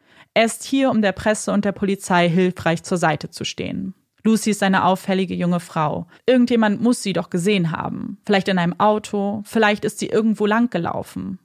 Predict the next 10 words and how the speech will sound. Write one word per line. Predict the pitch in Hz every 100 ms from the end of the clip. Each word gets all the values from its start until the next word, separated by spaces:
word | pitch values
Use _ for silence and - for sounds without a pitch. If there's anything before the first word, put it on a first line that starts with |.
| _ _
Wer | 233 226
auch | 226
immer | 233 247 - -
irgendetwas | 277 294 269 214 240 - 196
weiß, | 214 170 - - -
soll | - 214
bitte | 196 214
nach | 214 196
vorne | - 208 202
treten | - 202 196 190